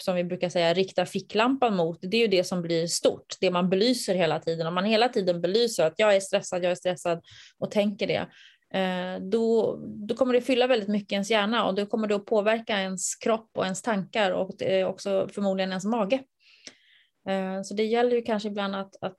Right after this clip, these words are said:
precis som du säger, vara medveten om vad är det för tankar och ord jag använder om hur jag mår och hur mitt liv ser ut.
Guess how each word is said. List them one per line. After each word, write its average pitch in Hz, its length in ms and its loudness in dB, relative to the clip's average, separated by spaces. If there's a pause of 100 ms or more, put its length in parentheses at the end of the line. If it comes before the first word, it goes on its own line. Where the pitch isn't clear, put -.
(160)
precis 208 240 -6
som 196 100 -4
du 196 80 -4
säger, 208 240 2
vara 185 100 2
medveten 208 640 0
om 180 300 -2
vad 202 240 2
är 185 260 2
det 190 100 -2
för 180 240 -2
tankar 180 600 -2
och - 160 0
ord 180 260 -2
jag 175 140 0
använder 175 520 0
om 170 140 -2
hur 180 240 -2
jag 175 180 -2
mår 170 360 2
och 180 180 0
hur 175 80 0
mitt 170 200 -6
liv 165 200 -6
ser - 180 -4
ut. 185 440 -2